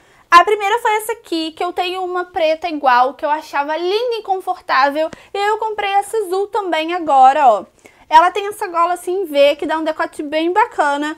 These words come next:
As manguinhas, é, vem até tipo uma meia manga, sabe? Ela é toda lisa, azul. Mas eu amo esse tipo de blusa, gente, porque é super confortável, sabe? Eu gosto dessas blusinhas mais soltinhas.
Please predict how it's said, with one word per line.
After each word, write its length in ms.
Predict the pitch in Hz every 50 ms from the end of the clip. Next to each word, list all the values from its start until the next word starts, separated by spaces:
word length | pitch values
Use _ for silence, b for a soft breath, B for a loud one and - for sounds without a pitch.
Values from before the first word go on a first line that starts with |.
| B B B B B B
As 200 | 311 339 381 370
manguinhas, 800 | 403 403 403 403 381 359 381 494 523 403 330 302 277 254 277 - - -
é, 380 | 302 311 311 311 302 311 302
vem 200 | 302 330 349 349
até 200 | 359 349 381 370
tipo 240 | 349 - 381 - 415
uma 160 | 415 403 403
meia 280 | 392 370 359 359 370 381
manga, 380 | 381 349 330 320 311 302 285 302
sabe? 400 | - - 320 294 294 269 247 -
Ela 200 | - 330 349 392
é 40 | 403
toda 240 | 415 427 403 415 480 508 494
lisa, 280 | 415 415 403 392 415 415
azul. 360 | 392 311 285 285 285 302 320 B B B B B
Mas 240 | B 339 370 392 415
eu 100 | 466 453
amo 180 | 403 427 554 -
esse 160 | - - -
tipo 200 | 523 480 440 427
de 120 | 370 370
blusa, 420 | 330 294 320 339 370 370 320 320 302
gente, 240 | 285 285 277 - _
porque 300 | _ 294 _ - - 392
é 40 |
super 400 | 370 - - 381 359 392 427 403
confortável, 840 | 415 415 403 370 - 415 427 - _ - 349 277 254 262 247 254 247
sabe? 280 | 247 - 277 262 262 302
Eu 80 | 349
gosto 340 | 330 311 302 302 349 359 - 320
dessas 240 | 302 294 - 277
blusinhas 340 | 269 285 277 269 277 277 269
mais 160 | 285 277 269
soltinhas. 880 | 269 - 285 269 247 - - - 247 240 254 285 294 285 269 269 254 254